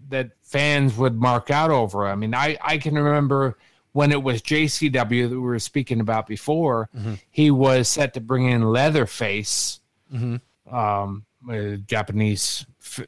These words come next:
Speaker 1: famous Japanese character, Leatherface,
Speaker 2: Yeah.
Speaker 1: into f-, Wrestle Tremont.
Speaker 2: Yeah.
Speaker 1: And the match didn't happen because Leatherface apparently got locked up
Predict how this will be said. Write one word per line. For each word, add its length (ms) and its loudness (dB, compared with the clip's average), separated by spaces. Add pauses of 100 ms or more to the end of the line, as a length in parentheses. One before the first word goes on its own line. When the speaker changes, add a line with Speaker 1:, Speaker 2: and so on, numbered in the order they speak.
(160)
Speaker 1:
famous 500 2
Japanese 680 0
character, 520 0
Leatherface, 840 -2
Speaker 2:
Yeah. 200 -6 (260)
Speaker 1:
into 380 2
f-, 220 -2 (200)
Wrestle 360 0
Tremont. 540 2 (320)
Speaker 2:
Yeah. 280 -4
Speaker 1:
And 520 -6 (300)
the 80 -12
match 460 -2
didn't 240 2
happen 520 0
because 460 0
Leatherface 840 0
apparently 460 -2
got 260 -6
locked 320 -4
up 240 -2